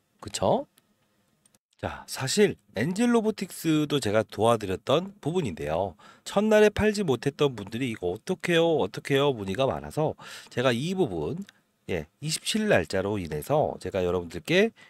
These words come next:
이렇게 "엔젤 로보틱스 칠만 육천 원에 매도하세요. 전일 전환우선주 이슈로 인한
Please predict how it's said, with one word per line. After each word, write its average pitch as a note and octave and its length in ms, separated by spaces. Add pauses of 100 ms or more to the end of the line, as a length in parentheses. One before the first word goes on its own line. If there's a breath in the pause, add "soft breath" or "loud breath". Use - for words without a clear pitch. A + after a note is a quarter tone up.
(100)
이렇게 - 300
"엔젤 G#3+ 380
로보틱스 C#3 640
칠만 C4 420
육천 A#2+ 260
원에 C#3 200
매도하세요. F2 880 (320 loud breath)
전일 D#3 360 (300 soft breath)
전환우선주 F#3+ 680
이슈로 A#2+ 340
인한 A#2+ 380